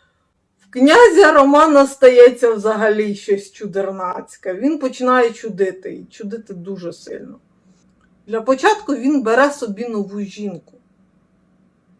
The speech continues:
І він при цьому не дуже то спішить розлучатися з Предславою,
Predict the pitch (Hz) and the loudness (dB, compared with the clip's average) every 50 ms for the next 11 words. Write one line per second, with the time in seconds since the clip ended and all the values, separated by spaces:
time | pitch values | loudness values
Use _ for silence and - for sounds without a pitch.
0 | _ _ _ - 262 247 233 214 240 311 415 453 440 440 320 285 294 277 - - | _ _ _ -6 -6 -6 -4 -2 0 0 2 2 0 0 -2 -2 -4 -2 -2 0
1 | 277 269 247 220 214 214 220 226 247 226 214 220 302 370 392 330 339 269 - 302 | 0 0 0 -2 -6 -4 -4 -2 -4 -2 -2 2 4 4 4 4 2 -2 -4 -6
2 | 302 277 - - 262 262 247 - 311 330 - - 277 233 247 226 208 233 240 240 | -8 -8 -8 -10 -12 -10 -8 -6 -6 -6 -4 -4 -4 -4 -4 -4 -4 -4 -6 -6
3 | 233 - 269 269 262 262 254 254 240 220 208 - - 240 226 208 208 - - - | -2 -2 -2 0 0 -2 -4 -6 -6 -10 -10 -10 -8 -6 -6 -6 -6 -10 -14 -10
4 | 220 208 202 196 196 196 190 175 170 170 170 170 165 165 165 160 160 160 | -6 -2 -2 0 0 0 -2 -2 -6 -10 -12 -14 -14 -14 -16 -16 -18 -20